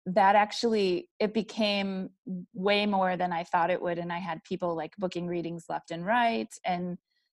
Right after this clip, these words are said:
so then I thought, "Oh, uh, I'm gonna have to, like, I'm gonna have to say this is what I do pretty soon because the word's getting out." And, um,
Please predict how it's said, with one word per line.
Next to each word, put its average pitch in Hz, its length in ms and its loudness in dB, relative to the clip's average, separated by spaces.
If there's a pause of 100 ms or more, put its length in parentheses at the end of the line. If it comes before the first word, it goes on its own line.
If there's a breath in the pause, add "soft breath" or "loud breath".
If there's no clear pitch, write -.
(140)
so 208 140 6
then 214 160 6
I 214 140 4
thought, 175 540 2
"Oh, 196 400 0 (260)
uh, 185 420 2
I'm 233 120 4
gonna 247 200 4
have 180 220 0
to, 185 140 0
like, 170 380 -2 (420)
I'm 214 80 2
gonna 311 140 4
have 180 120 -2
to 180 100 -6
say 190 240 2
this 180 180 0
is 180 120 -4
what 175 120 0
I 151 100 -4
do 214 260 0
pretty 175 260 -4
soon 170 300 -6
because 165 320 -6 (220)
the 165 100 -2
word's 208 280 2
getting 170 260 -4
out." 156 440 -2 (160)
And, 180 320 -4 (540)
um, 175 320 2